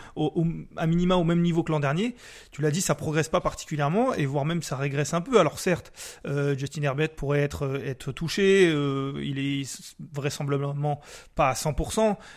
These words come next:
mais tout de même, euh, il y a des décisions qui sont un peu, qui sont un peu dommageables de son côté. Euh, et on se dit alors, euh, que physiquement, même s'il est pas à cent pour cent, il pourrait prendre des décisions un peu meilleures.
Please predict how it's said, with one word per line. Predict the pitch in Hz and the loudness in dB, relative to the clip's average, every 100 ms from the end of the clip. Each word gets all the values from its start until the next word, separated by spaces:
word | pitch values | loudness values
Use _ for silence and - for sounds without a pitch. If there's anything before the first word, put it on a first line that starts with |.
| - | -8
mais | 143 139 | -4 -2
tout | 156 | 0
de | 156 | 2
même, | 202 196 | 4 4
euh, | 156 147 | 2 0
il | |
y | 147 | 2
a | 139 | 2
des | 139 135 | 2 -2
décisions | 131 131 - 139 175 | -2 -4 -2 -2 -2
qui | - 143 | -2 -6
sont | - 139 | -4 -4
un | |
peu, | 131 160 160 143 | -2 0 0 0
qui | 131 - | -4 -6
sont | 143 | -6
un | |
peu | 131 151 147 135 123 | -4 -2 -2 -2 -2
dommageables | 139 139 127 147 | -2 -2 0 0
de | 131 | -2
son | 135 147 | -4 -2
côté. | 151 139 196 254 - - - | -2 0 0 -2 -8 -20 -12
Euh, | - 143 139 135 | -4 -2 0 -2
et | 139 135 139 | -2 -4 -4
on | 139 | -4
se | 131 | -4
dit | 139 160 | 0 2
alors, | 131 123 | 2 0
euh, | 117 120 127 131 | -2 -4 -6 -8
que | - | -10
physiquement, | 127 135 139 165 165 | -10 -8 -8 -4 -2
même | 151 135 | -2 -4
s'il | - 139 | -8 -6
est | 135 | -2
pas | 143 | -2
à | |
cent | 151 | -4
pour | 135 147 | -8 -6
cent, | 170 | -6
il | 147 | -4
pourrait | 135 131 | -6 -6
prendre | 143 131 | -6 -6
des | 127 | -6
décisions | 131 - 135 | -8 -8 -8
un | 131 | -6
peu | 135 | -6
meilleures. | 131 143 202 | -2 4 4